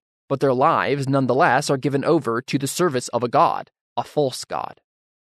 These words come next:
Portney's complaint is an example of a sickly mysticism of sex, in which the female genital organs are like a magnet, draining the man with an insatiable urge. The urge is not physical sex,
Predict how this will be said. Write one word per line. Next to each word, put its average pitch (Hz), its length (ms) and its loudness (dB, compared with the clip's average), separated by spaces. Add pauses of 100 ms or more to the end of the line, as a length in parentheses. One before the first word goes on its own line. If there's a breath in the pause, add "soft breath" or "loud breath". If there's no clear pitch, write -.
(420)
Portney's 147 440 2
complaint 135 720 -2
is 135 100 0
an 139 100 2
example 131 500 0
of 113 80 -4
a 123 60 -4
sickly 143 460 -2
mysticism 127 760 0
of 120 140 -2
sex, - 540 -4 (200)
in 120 180 -6
which 120 240 -2
the 123 100 -6
female 127 500 2
genital 120 380 0
organs 120 600 0
are 131 120 4
like 131 180 0
a 127 60 -2
magnet, 120 640 -2 (120)
draining 143 420 2
the 135 60 2
man 131 380 -2
with 143 120 0
an 135 100 -2
insatiable 139 600 -2
urge. 107 480 -4 (460)
The 135 200 -2
urge 139 360 2
is 127 160 -2
not 143 280 0
physical 117 420 -4
sex, 151 560 0